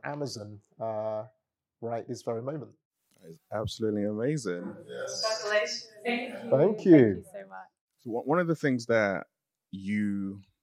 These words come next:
Speaker 2: cover in the book, and you've talked about, and I'm sure your audience know a lot about your story, but I think you actually go deeper into both your journeys when it comes to financial joy.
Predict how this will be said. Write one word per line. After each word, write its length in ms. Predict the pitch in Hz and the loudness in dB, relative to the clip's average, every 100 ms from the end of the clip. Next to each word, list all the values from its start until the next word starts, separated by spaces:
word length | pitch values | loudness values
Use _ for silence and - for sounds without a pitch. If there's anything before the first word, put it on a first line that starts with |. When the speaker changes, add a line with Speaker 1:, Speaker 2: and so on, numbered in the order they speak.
| _ _ | _ _
Speaker 2:
cover 260 | - 101 101 | -4 0 0
in 140 | 95 | 0
the 120 | 92 | -2
book, 360 | 82 92 80 - | 0 0 0 -4
and 100 | 98 | -4
you've 140 | 101 - | -2 -2
talked 260 | 160 135 | -4 -4
about, 400 | 87 92 90 80 - | 0 4 4 2 -2
and 160 | 87 | -4
I'm 80 | 85 | -4
sure 180 | - 101 | 0 2
your 160 | 92 | 2
audience 560 | 90 92 90 85 - - | 0 0 -2 -4 -6 -4
know 560 | 90 92 90 87 82 - _ _ _ | 0 2 4 2 -2 -12 _ _ _
a 60 | 87 | 0
lot 220 | 90 98 | 4 4
about 240 | 92 87 | 4 0
your 120 | 80 90 | -2 -6
story, 500 | - 90 85 76 85 - | -4 -4 -2 -4 -6 4
but 80 | 92 | 4
I 80 | 92 | 4
think 360 | 120 107 - - - _ | 2 -2 -4 -14 -20 _
you 180 | 98 113 | 2 4
actually 220 | - 113 | 4 0
go 160 | 98 90 | 2 2
deeper 640 | 78 110 117 98 82 87 _ _ _ _ _ _ _ _ _ | 0 -4 -2 -6 -8 -12 _ _ _ _ _ _ _ _ _
into 220 | 107 107 101 | -8 -6 -4
both 280 | 110 117 | -2 0
your 120 | 117 101 | -2 -4
journeys 680 | 104 107 98 92 90 87 | -2 -2 -2 -4 -6 -8
when 120 | 101 95 | -10 -10
it 100 | - | -10
comes 160 | 95 | -12
to 80 | - | -12
financial 500 | - 92 90 87 92 | -12 -10 -10 -12 -14
joy. 280 | 87 101 - | -14 -14 -14